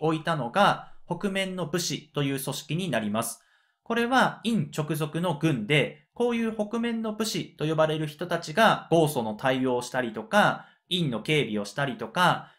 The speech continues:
盗賊とか海賊とか、そういう人たちを退治して、白河院を武力で支えていたわけですね。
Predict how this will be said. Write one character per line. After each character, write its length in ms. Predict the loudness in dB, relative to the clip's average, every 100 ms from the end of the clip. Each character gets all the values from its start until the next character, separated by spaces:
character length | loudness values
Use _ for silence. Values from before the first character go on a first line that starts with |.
| 0
盗 160 | 2 2
賊 220 | 0 -4
と 120 | 0
か 300 | 2 2 0
海 200 | 0 0
賊 200 | 0 -6
と 140 | -4 -2
か、 240 | -2 -2 -4
そ 180 | 0
う 60 | 2
い 120 | 2
う 40 | -2
人 180 | -4
た 140 | -4 -4
ち 160 | -2
を 80 | -2
退 280 | -2 -2 -2
治 140 | -4
し 140 | -10 -2
て、 340 | 2 2 0 -8 _
白 300 | -4 0 2
河 260 | 2 2 2
院 220 | 2 4
を 220 | 4 6
武 80 | 6
力 260 | 6 6 2
で 120 | 0
支 100 | 0 0
え 100 | 0
て 100 | -2
い 120 | -4
た 80 | -2
わ 120 | -2
け 120 | -2 -8
で 80 |
す 120 | -8 -2
ね。 320 | -2 -2